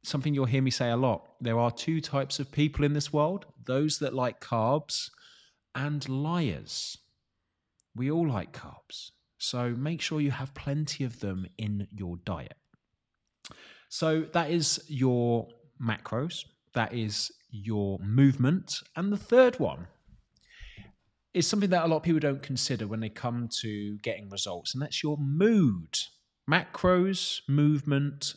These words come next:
and mood. And why would we be focused on our mood? Because when we're in a bad mood, one plus one doesn't equal two. It can equal six or equal, equal seven. It depends how aggy we are.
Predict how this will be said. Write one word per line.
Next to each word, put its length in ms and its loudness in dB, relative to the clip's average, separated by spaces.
and 420 -4
mood. 840 0
And 140 2
why 300 6
would 360 2
we 140 4
be 140 -2
focused 420 -2
on 80 -2
our 80 -2
mood? 300 -2
Because 340 -6
when 160 2
we're 140 2
in 80 2
a 20 0
bad 260 0
mood, 320 -4
one 200 0
plus 280 -6
one 160 -6
doesn't 220 -8
equal 340 -14
two. 280 -4
It 80 -8
can 100 -4
equal 220 -4
six 420 -4
or 260 -6
equal, 260 -10
equal 280 -8
seven. 320 -4
It 80 -8
depends 300 -2
how 220 0
aggy 260 -4
we 160 -6
are. 160 -12